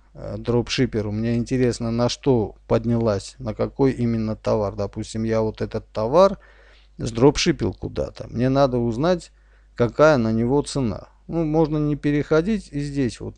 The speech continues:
э, высвечиваются вот они. Вот эти вот, э, штучки высвечиваются. Ну, можно перейти, посмотреть, что, что стало дороже. Вот эта дрель.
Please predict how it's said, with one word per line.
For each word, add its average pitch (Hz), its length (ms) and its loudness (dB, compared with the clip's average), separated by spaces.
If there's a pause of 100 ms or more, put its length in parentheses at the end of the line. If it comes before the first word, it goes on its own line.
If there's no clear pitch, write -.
(100)
э, 107 100 -12
высвечиваются 104 1040 -6
вот 104 240 -8
они. 98 260 -16 (540)
Вот 107 200 -10
эти 107 240 -8
вот, 101 320 -10 (680)
э, - 300 -14
штучки - 580 -8 (580)
высвечиваются. 110 1000 -8
Ну, 202 220 -4
можно 147 540 -4 (200)
перейти, 131 420 -2
посмотреть, 113 640 -6
что, 143 420 -6 (140)
что - 320 -2
стало 104 340 -4
дороже. 104 480 -4 (220)
Вот 123 180 -6
эта 127 220 0
дрель. 160 520 0